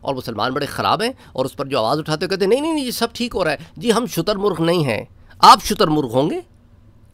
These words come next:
आप भगोड़े होंगे, लेकिन बहरहाल इस पर और कभी बात करेंगे। लेकिन it was a, it was a very, very courageous act on part of, uh, वो इमाम साहब और उनके पीछे पड़ने वाले लोग,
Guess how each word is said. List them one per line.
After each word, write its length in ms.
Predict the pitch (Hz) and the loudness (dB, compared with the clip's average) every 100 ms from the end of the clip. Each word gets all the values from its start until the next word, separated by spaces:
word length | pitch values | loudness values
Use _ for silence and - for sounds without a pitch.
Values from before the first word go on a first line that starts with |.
| - - | -20 0
आप 140 | 147 | 0
भगोड़े 420 | 156 117 147 185 208 | 2 2 4 4 4
होंगे, 400 | 131 147 311 302 - - - - - - - | 2 -2 -4 -8 -20 -20 -20 -20 -20 -20 -2
लेकिन 380 | 139 185 247 262 - - - - | 0 2 0 -4 -10 -20 -12 4
बहरहाल 440 | 147 208 - 269 - | 6 6 2 -4 -10
इस 160 | 151 | -12
पर 180 | - 190 | -2 -2
और 340 | - - 160 170 | -2 0 2 2
कभी 220 | 170 156 | -2 0
बात 240 | 127 - | 2 2
करेंगे। 280 | - 277 247 | 0 -2 -2
लेकिन 300 | 247 233 208 - - _ - | -4 -2 -4 -6 -20 _ -4
it 80 | 170 | 0
was 160 | 190 208 | 2 4
a, 120 | 202 | 2
it 180 | 196 170 | 0 0
was 120 | 196 | 2
a 120 | 180 123 | 2 2
very, 300 | 143 196 233 | 0 0 -2
very 440 | 196 180 180 180 175 - - - - | 0 2 2 0 -4 -14 -20 -20 -2
courageous 460 | 160 196 254 262 240 | 6 6 6 2 0
act 300 | 185 190 - | 0 0 -2
on 120 | 156 143 | -4 -2
part 280 | 143 160 | 2 2
of, 180 | 165 156 | 2 -2
uh, 520 | 139 - 135 127 123 - | -4 -4 0 0 0 -4
वो 320 | 127 120 120 | -2 0 0
इमाम 240 | 139 131 165 | 2 2 2
साहब 300 | 170 247 330 - - - - - | 0 -2 -4 -16 -20 -20 -20 -8
और 120 | 123 | -8
उनके 160 | 123 120 | -6 -8
पीछे 220 | 120 - | -10 -6
पड़ने 240 | 120 135 139 | 0 2 4
वाले 200 | 131 127 | 2 6
लोग, 300 | 165 254 | 8 8